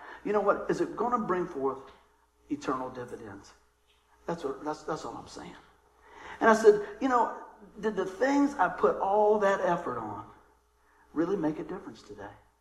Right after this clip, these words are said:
You know, I, I, ever since I was little, I don't, I don't know why. This maybe, I don't know if anybody else does or not. Ever since I was little, when I lay down at night, I, I kinda review my day. Do y'all review your day?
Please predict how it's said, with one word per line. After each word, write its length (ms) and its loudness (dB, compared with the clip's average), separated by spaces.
You 80 4
know, 120 2
I, 520 4
I, 40 4
ever 140 4
since 220 2
I 120 8
was 140 -2
little, 320 8
I 100 8
don't, 140 4
I 80 4
don't 100 2
know 160 0
why. 260 10
This 200 -8
maybe, 300 4
I 100 4
don't 100 4
know 120 0
if 40 2
anybody 300 6
else 160 -2
does 140 -2
or 40 -6
not. 140 0
Ever 160 8
since 200 2
I 40 6
was 120 2
little, 180 6
when 160 8
I 160 10
lay 240 6
down 200 10
at 120 2
night, 260 4
I, 160 2
I 100 4
kinda 220 2
review 320 -2
my 160 2
day. 240 4
Do 100 -4
y'all 160 2
review 320 -4
your 140 -4
day? 260 2